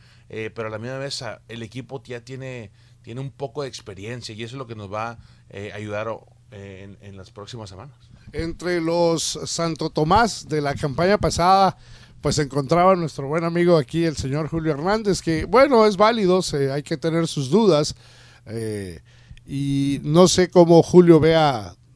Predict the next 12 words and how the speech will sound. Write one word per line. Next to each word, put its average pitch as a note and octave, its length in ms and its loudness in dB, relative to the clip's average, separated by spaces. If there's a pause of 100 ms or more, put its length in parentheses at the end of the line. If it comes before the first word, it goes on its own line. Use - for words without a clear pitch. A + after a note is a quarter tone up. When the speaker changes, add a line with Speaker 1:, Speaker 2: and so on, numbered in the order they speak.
(160)
Speaker 2:
de B2+ 240 -12
cara D#3 520 2
a C3 40 -4
los B2+ 320 -2
playoffs D3+ 500 4
este C3+ 360 -2
año D3 260 2
a C3+ 40 2
los B2 160 0
Cardenales B2+ 500 -2
de B2 80 0
Arizona. D#3 480 2